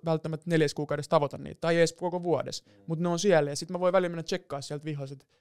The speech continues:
Speaker 1: "aa, nää on ne asiat, mitä mä haluan, ja tää on se suunta, mihin mä haluan kulkea."
Speaker 2: Mm.
Speaker 1: Sit ne silleen ohjaa vähän sitä, mihin päin mä oon menossa. Ja sit jos mä en, mä en oo enää niin vaativa,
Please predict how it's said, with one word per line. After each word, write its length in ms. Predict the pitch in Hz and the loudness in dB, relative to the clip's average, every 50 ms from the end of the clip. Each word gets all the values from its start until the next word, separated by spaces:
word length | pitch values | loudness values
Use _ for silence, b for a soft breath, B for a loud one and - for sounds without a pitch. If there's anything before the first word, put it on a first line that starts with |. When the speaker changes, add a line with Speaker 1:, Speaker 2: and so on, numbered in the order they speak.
| _ _ _ _ _ - | _ _ _ _ _ -4
Speaker 1:
"aa, 180 | - 175 165 160 | 2 4 4 4
nää 140 | 170 175 170 | 4 2 0
on 100 | 165 165 | -2 -2
ne 60 | 165 | -4
asiat, 280 | 165 160 160 160 147 151 | -6 -4 -4 -4 -6 -6
mitä 160 | 151 147 151 | -6 -10 -10
mä 100 | 156 151 | -8 -6
haluan, 200 | 156 151 147 139 | -6 -4 -6 -6
ja 40 | 135 | -8
tää 120 | 156 156 | -8 -8
on 80 | 156 147 | -8 -8
se 40 | |
suunta, 220 | - 160 151 139 143 | -10 -12 -12 -12 -12
mihin 160 | 147 147 147 | -12 -12 -10
mä 60 | 147 | -10
haluan 160 | 147 147 147 | -10 -10 -8
kulkea." 340 | 147 160 151 139 - - - | -6 -4 -4 -4 -6 -8 -12
Speaker 2:
Mm. 500 | - _ _ _ _ _ _ _ _ _ - | -14 _ _ _ _ _ _ _ _ _ -6
Speaker 1:
Sit 180 | - 165 156 156 | 0 0 0 2
ne 80 | 156 147 | 0 0
silleen 320 | 147 151 151 156 156 156 | 0 0 0 2 4 4
ohjaa 420 | 170 170 147 151 143 139 139 143 | 4 4 2 2 -6 -6 -6 -8
vähän 240 | 143 143 139 139 139 | -8 -6 -6 -6 -6
sitä, 240 | 131 147 135 143 135 - _ _ _ _ _ _ | -8 -8 -8 -10 -10 -12 _ _ _ _ _ _
mihin 200 | 147 147 143 139 | -8 -6 -4 0
päin 180 | 147 147 147 | 0 0 0
mä 80 | 151 147 | -2 -4
oon 80 | 147 151 | -6 -4
menossa. 380 | 160 160 151 131 127 - - b b b b b b - | -4 -6 -4 -6 -6 -8 -8 b b b b b b -2
Ja 60 | 160 | -2
sit 120 | 175 170 | -2 0
jos 120 | 185 160 160 | -2 -4 -4
mä 120 | 160 156 | -4 -6
en, 120 | 156 - - _ _ _ _ _ _ _ _ _ _ _ _ - - - | -6 -8 -12 _ _ _ _ _ _ _ _ _ _ _ _ -20 -12 -4
mä 140 | 185 160 160 | 0 2 2
en 80 | 165 170 | 2 2
oo 60 | 170 | 2
enää 160 | 170 170 165 | 2 0 0
niin 240 | 165 175 170 160 151 | 0 -2 -2 0 2
vaativa, 480 | 170 165 156 143 - - - - 143 | 4 4 4 4 0 -6 -10 -10 -10